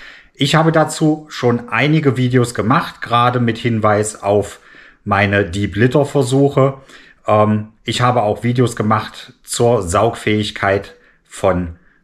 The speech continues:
Einstreu, von unterschiedlichen Einstreuarten. Diese Videos werde ich mal übersichtsweise unter diesem Video verlinken, also schau da einfach mal durch.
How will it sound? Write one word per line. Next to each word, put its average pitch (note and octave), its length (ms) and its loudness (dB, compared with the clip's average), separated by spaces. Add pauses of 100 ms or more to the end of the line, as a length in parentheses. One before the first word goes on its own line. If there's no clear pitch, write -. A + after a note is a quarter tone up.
(160)
Einstreu, C3+ 600 0
von G#2+ 180 -6
unterschiedlichen G2+ 680 -4
Einstreuarten. G#2+ 920 0 (300)
Diese F3+ 280 2
Videos D#3 460 4
werde B2+ 240 2
ich - 280 -6
mal A2 280 0
übersichtsweise A2+ 1160 0 (440)
unter E3+ 680 2 (100)
diesem C#3 380 2
Video B2+ 680 2
verlinken, D3 880 0
also A#2+ 540 0 (400)
schau A#2+ 320 2
da A2+ 180 0
einfach G#2 420 -2
mal A#2 240 2
durch. F#2+ 420 0